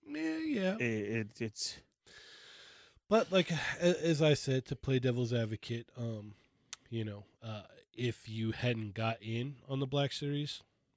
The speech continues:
Speaker 1: and you don't feel like backtracking like crazy and you want something a little bit, you know, a little bit higher end, but not quite Hot Toys,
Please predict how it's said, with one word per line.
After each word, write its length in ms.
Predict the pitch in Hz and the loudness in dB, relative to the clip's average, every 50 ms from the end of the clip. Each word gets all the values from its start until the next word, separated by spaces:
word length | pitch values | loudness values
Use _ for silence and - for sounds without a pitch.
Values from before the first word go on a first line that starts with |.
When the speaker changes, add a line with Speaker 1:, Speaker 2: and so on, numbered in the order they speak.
| _ _ _ _ _ - | _ _ _ _ _ -10
Speaker 1:
and 120 | 117 110 110 | -8 -4 -2
you 100 | 113 113 | -2 -2
don't 140 | 113 107 - | -2 -4 -2
feel 160 | - 127 123 | 0 2 2
like 200 | 120 107 - - | 2 2 0 0
backtracking 680 | 113 113 117 - - - 127 120 - - 127 127 127 | -2 -2 -2 -2 -2 -2 -2 -2 -2 -4 -4 -4 -2
like 160 | 127 127 117 - | -2 -2 -2 -2
crazy 600 | - 131 127 127 120 117 127 131 135 135 - - - | -2 0 2 2 0 0 -4 -6 -6 -6 -10 -10 -8
and 300 | 110 107 107 107 101 104 | -6 -4 -4 -4 -4 -4
you 160 | 107 113 107 | -2 -2 -4
want 320 | 95 95 104 113 113 - | -4 -4 -6 -6 -6 -6
something 460 | - - 123 110 - - 127 123 120 120 | -6 -4 -4 -4 -2 -2 -2 -2 0 -2
a 60 | 113 | -2
little 260 | 107 110 113 110 110 | -2 0 0 -2 -2
bit, 480 | 98 - 113 110 104 - - - - - _ _ _ _ - - - - - - - _ _ _ | -2 -2 -2 -2 -2 -4 -6 -12 -20 -20 _ _ _ _ -20 -20 -20 -20 -20 -20 -20 _ _ _
you 120 | - 107 104 | -10 -8 -8
know, 80 | 101 98 | -6 -6
a 40 | 98 | -6
little 340 | 101 104 113 113 113 110 | -4 -2 0 0 0 0
bit 280 | 104 - 110 107 107 - _ _ _ - | 0 -2 -2 -4 -4 -6 _ _ _ -12
higher 500 | - - - 131 131 127 123 117 113 110 - | -6 0 2 4 4 6 4 2 0 -2 -4
end, 420 | 113 120 123 127 131 139 147 139 - | -2 0 0 0 0 -2 -4 -4 -6
but 160 | - 117 101 101 | -6 -8 -6 -4
not 300 | 107 117 117 120 113 - | -2 -2 -2 -2 -2 -4
quite 300 | - - 131 127 120 - | -4 -2 0 0 0 -2
Hot 240 | - 127 131 - | -4 -6 -6 -4
Toys, 500 | - 151 147 156 165 180 165 - - - | -2 0 0 0 0 -2 -4 -6 -10 -16